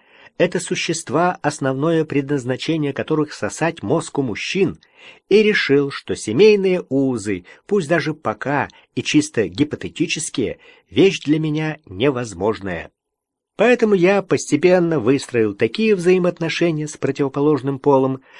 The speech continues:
какие меня абсолютно устраивают. Дамы, сопровождавшие меня в моих путешествиях, особенно если я предпочитал путешествовать на яхте,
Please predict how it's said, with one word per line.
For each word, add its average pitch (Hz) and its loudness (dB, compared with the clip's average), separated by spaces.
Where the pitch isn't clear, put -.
какие 220 0
меня 190 -2
абсолютно 156 -4
устраивают. 92 -6
Дамы, 156 0
сопровождавшие 120 0
меня 101 -2
в 90 -12
моих 98 -8
путешествиях, 123 -2
особенно 113 -2
если 92 -6
я 98 0
предпочитал 101 -4
путешествовать - -10
на 98 -6
яхте, 151 -2